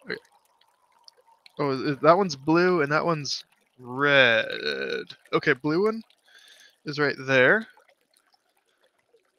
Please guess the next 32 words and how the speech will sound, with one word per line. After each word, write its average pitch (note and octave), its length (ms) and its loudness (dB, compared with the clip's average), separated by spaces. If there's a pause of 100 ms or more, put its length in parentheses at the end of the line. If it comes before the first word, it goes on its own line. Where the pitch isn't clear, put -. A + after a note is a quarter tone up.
(1300)
Got C#3 180 -2
it. F#3+ 140 -2 (120)
Okay, C3 280 0
blue. E3+ 420 -4 (1900)
And D3+ 120 -4
then C3+ 140 -6
red. C3+ 360 0
We A#2 100 -8
need C3 140 -8
to... A#2+ 160 -4
Oh D3 180 -4
goodness, A2+ 340 -10
they B2+ 100 -8
just - 260 -8
flew C3 160 -6
everywhere. A#2+ 320 -8 (600)
Um, B1 300 -12
red, D2+ 240 -8
red, C2+ 180 -10
red, - 260 -10
red. G1+ 220 -12 (600)
Oh, C3 80 -6
it's A2+ 120 -16
in C3 60 -12
the A#2 80 -14
bucket. B2+ 340 -10
It's - 100 -20
gotta B2 180 -12
be C3+ 80 -14
in - 60 -12
the - 60 -20
bucket. D3+ 220 -16